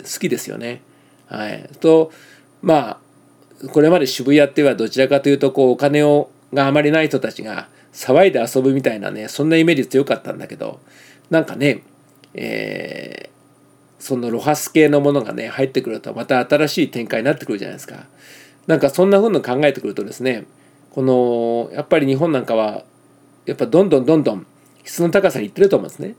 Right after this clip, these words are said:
幸い日本ってあんまりこう人種対立だとかですね、あの、国内における人種対立とかね、宗教対立ってあまり海外ほど大きくないんで、<clears throat> だから余計なこの、なんて言いますかね、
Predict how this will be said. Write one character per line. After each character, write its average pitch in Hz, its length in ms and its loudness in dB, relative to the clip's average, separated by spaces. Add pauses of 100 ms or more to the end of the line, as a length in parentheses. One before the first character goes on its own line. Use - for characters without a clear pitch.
(680)
幸 190 380 4
い 190 60 0
日 185 100 0
本 196 160 2
っ - 20 -8
て 139 100 2
あ 139 60 4
ん 147 80 0
ま 151 80 4
り 151 100 2
こ 151 140 4
う 139 80 6
人 143 200 0
種 - 120 -6
対 160 180 4
立 131 140 -6
だ 107 120 -2
と - 100 -10
か 98 100 -12
で - 100 -12
す - 140 -14
ね、 113 320 -8 (420)
あ - 120 -12
の、 104 580 -10
国 127 220 0
内 156 140 4
に 131 80 0
お 135 60 4
け 160 60 -2
る 139 120 4
人 127 180 -2
種 131 100 -6
対 135 200 2
立 - 140 -10
と 110 60 -12
か - 80 -6
ね、 156 200 0
宗 143 180 -2
教 151 180 2
対 143 160 4
立 127 140 -2
っ - 20 -20
て 110 80 -4
あ 104 140 -6
ま 151 120 2
り 170 260 2 (120)
海 180 180 2
外 123 140 2
ほ 107 120 -6
ど 120 140 2
大 143 60 2
き - 100 -16
く 117 80 -8
な 113 120 -2
い 101 60 -4
ん 92 60 -10
で、 98 200 -10 (500)
<clears throat> - 460 -20
だ 151 120 4
か 131 80 4
ら 120 60 4
余 123 180 4
計 196 220 4
な 196 140 4
こ 190 100 2
の、 170 240 4
な 160 140 2
ん 143 40 -2
て - 100 -6
言 - 20 -6
い - 20 -6
ま - 60 -12
す - 60 -18
か 123 80 -8
ね、 123 300 -2